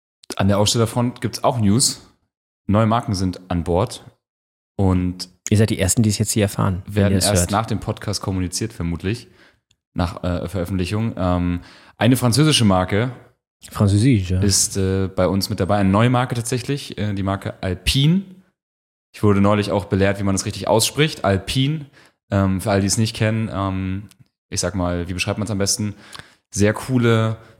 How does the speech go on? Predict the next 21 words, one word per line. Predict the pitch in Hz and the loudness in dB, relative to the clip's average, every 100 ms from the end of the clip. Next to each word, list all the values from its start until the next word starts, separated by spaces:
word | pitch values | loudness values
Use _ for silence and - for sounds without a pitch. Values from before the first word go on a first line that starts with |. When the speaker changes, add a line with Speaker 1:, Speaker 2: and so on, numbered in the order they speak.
| _ _ _ - | _ _ _ -2
Speaker 1:
leichte, | 101 104 110 - 110 107 107 110 - | 0 2 -2 0 0 2 0 -6 -6
schnelle | - 107 98 98 98 104 | 0 2 2 2 0 -4
Sportwegen. | - - 113 113 98 92 98 139 - - _ - | -6 0 2 2 2 2 2 -2 -8 -20 _ -2
Speaker 2:
Ja. | 113 110 - _ _ _ | 0 0 -6 _ _ _
Speaker 1:
Für | - - 113 107 | -4 4 4 4
den | 101 101 98 98 95 98 | 2 2 2 0 -4 -2
normalen | 98 95 95 95 | 0 2 2 2
Geldbeutel, | 95 104 110 113 127 | 0 0 0 0 0
nenn | 123 | -4
ich's | 117 | -4
jetzt | 123 123 | -4 -4
mal. | 131 160 - | -4 -4 -4
Also | 98 90 92 92 90 - | -4 -2 -4 -6 -8 -2
Speaker 2:
Mit | 110 - | 0 2
geiler | 107 104 | 2 2
Historie. | 101 - 107 107 123 | 0 2 4 6 4
Speaker 1:
ich | |
denke, | 156 120 120 | 4 2 2
man | 120 | 2
bekommt | 110 123 120 | 2 0 -2
für | 117 110 107 104 104 | -2 -2 0 0 -2